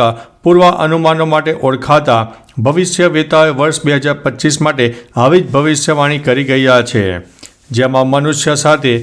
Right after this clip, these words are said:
એલિયનનો સંપર્ક, પુતિનની હત્યાનો પ્રયાસ, યુરોપમાં આતંકવાદી હુમલા અને કિંગ ચાર્લ્સ માટે અશાંત શાસન સહિતની ઘણી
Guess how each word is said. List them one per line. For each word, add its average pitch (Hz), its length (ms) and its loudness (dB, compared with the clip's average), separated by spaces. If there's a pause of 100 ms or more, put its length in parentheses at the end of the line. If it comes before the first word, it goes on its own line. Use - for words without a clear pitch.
(240)
એલિયનનો 143 460 0
સંપર્ક, 143 560 -2 (500)
પુતિનની 156 500 0
હત્યાનો 131 480 0
પ્રયાસ, 123 480 0 (300)
યુરોપમાં 160 440 2
આતંકવાદી 135 580 -2
હુમલા 123 400 2 (340)
અને 131 160 0
કિંગ 165 380 0
ચાર્લ્સ 147 360 -2
માટે 127 400 -2 (180)
અશાંત 170 420 0
શાસન 151 420 0
સહિતની 143 440 -2
ઘણી 123 400 -2